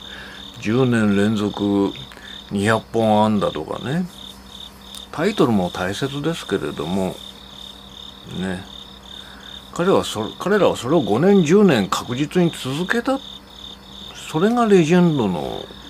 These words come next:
基準、まあ、野球殿堂入りの基準でもありますけれども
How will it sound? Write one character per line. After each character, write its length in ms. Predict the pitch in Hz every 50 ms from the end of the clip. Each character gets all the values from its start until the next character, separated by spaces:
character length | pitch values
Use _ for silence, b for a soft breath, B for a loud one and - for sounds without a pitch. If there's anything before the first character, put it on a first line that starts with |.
| - - - -
基 180 | - - - 98
準、 220 | 82 87 87 82 80 76 76 69 - - - - - - - - - - - - -
ま 140 | 95 98 95
あ、 40 | 90
野 140 | 92 87 82
球 260 | - - 117 113 107
殿 280 | 95 110 110 110 110 98
堂 180 | 107 104 101
入 140 | 101 95 101
り 60 | 98
の 120 | 95 92 87
基 180 | - 101 92
準 300 | 85 90 92 92 90 90
で 80 | 95 110
も 180 | 117 101 87
あ 40 | 87
り 80 | 87 80
ま 180 | - 92 95
す 100 | - -
け 100 | - -
れ 60 | - -
ど 60 |
も 60 | -